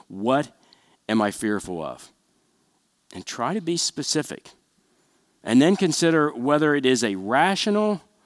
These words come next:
or an irrational fear. Think realistically. What are the chances of what I am afraid of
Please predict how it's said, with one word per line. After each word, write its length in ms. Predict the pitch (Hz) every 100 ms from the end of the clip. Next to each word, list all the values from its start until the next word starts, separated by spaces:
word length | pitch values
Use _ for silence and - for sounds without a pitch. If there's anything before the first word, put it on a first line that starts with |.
| _ _ -
or 240 | 117 110
an 120 | 107 -
irrational 720 | 131 135 123 107 101 101 98
fear. 440 | 85 107 92 71 - _ _ _ _ _ _ _ _ _ -
Think 560 | - - 135 143 - - _ _ _ -
realistically. 920 | 104 120 117 110 - 90 - 71 50 _
What 320 | - 95 120 151
are 80 |
the 120 | 180 165
chances 760 | - 151 139 - 98 95 - - -
of 160 | 104 101
what 260 | 107 131
I 160 | 147 143
am 140 | 135
afraid 420 | 120 - 139 131 110
of 320 | 98 95